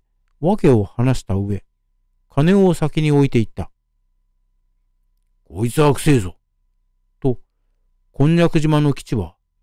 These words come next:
すぐその後へ行って、おい、板前。と覗き込んだ。おお、来たんですか。お上がんなすって。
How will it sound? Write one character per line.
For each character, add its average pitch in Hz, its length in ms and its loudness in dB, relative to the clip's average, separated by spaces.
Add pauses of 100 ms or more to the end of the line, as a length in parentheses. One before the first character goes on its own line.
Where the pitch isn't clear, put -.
(420)
す - 160 -6
ぐ 180 140 2
そ - 180 -2
の 147 200 2
後 123 200 -2
へ 95 40 -6
行 90 80 -12
っ - 20 -20
て、 - 220 -14 (1400)
お 123 160 2
い、 107 60 2
板 117 160 0
前。 120 280 0 (1200)
と 160 100 0
覗 139 300 2
き - 40 -8
込 123 200 -2
ん 90 40 -4
だ。 80 140 -18 (1400)
お 214 360 4
お、 123 60 2
来 - 140 -10
た 254 140 0
ん 185 60 2
で 135 80 2
す - 100 -6
か。 98 220 -8 (440)
お 143 180 0
上 202 60 4
が 226 100 2
ん 214 40 0
な 202 120 0
す - 80 -8
っ - 20 -20
て。 139 240 -4